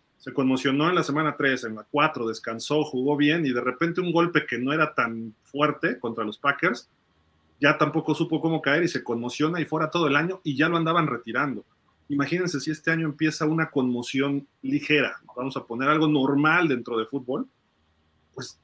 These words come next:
él, para él normal no va a ser lo mismo, para él va a ser algo uno fuerte. Entonces eso va a empezar a ir en, es una cascada, es, o sea, es una bola de nieve, mejor dicho, que se va a hacer grande. Cada, cada golpe a la cabeza es un riesgo latente de retiro para Tua.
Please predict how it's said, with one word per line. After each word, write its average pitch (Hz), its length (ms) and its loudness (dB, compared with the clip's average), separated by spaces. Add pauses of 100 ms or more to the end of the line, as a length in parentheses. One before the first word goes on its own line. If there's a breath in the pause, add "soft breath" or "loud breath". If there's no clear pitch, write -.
él, 165 240 4
para 143 240 2
él 185 100 0
normal 165 380 0
no 165 120 0
va 156 80 0
a 156 40 -2
ser 170 200 -4
lo 135 120 -2
mismo, 165 400 -4
para 127 160 -2
él 156 100 2
va 170 60 2
a 160 40 2
ser 160 160 0
algo 160 220 0
uno 151 300 0 (160)
fuerte. 147 600 -6 (520)
Entonces 156 380 0
eso 170 200 2
va 175 100 2
a - 20 -2
empezar 170 420 0
a 165 40 4
ir 165 180 4
en, 156 260 0 (240)
es 147 200 -6
una 180 200 -4
cascada, 156 540 -2
es, 147 180 -2
o 131 120 -10
sea, 143 220 2
es 151 160 0
una 185 160 0
bola 180 200 2
de 143 100 2
nieve, 143 320 2
mejor 127 260 -2
dicho, 156 300 -6 (280)
que 127 100 -14
se - 120 -8
va 143 100 0
a - 20 0
hacer 165 240 0
grande. 151 400 2
Cada, 180 460 4
cada 190 200 0
golpe 185 240 -4
a 175 40 0
la 160 100 -4
cabeza 143 420 -4 (560)
es 147 160 -2
un 170 120 2
riesgo 156 580 2
latente 147 360 0
de 135 80 2
retiro 117 420 -4
para 98 240 -10
Tua. 92 220 -10